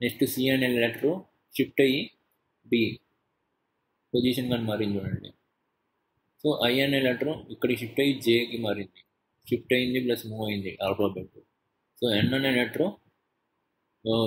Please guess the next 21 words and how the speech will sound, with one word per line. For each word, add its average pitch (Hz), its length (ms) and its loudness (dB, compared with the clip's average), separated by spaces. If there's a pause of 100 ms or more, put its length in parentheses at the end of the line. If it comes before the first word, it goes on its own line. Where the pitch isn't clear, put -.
ఓ-, 107 400 0
ఓకి 131 340 4
షిఫ్ట్ 123 300 -2
అయ్యి 139 340 -2 (760)
so 175 260 0 (200)
మూవ్ 131 220 4
కానీ 123 160 2
అయింది 107 180 -2
ఆల్ఫాబెట్. 98 560 -2
So, - 400 -2
ఈ 117 120 4
విధంగా 123 320 -2
కోడింగ్ 120 400 0
అనేది 113 380 -4 (720)
క్వశ్చన్లో 123 320 2
ఇచ్చిన 113 280 -2
కంప్యూటర్ని 110 680 0
బట్టి 107 440 0 (240)
మనం 117 280 -2 (200)
మెడిసిన్ 110 380 -2
వర్డ్కి, 110 460 -2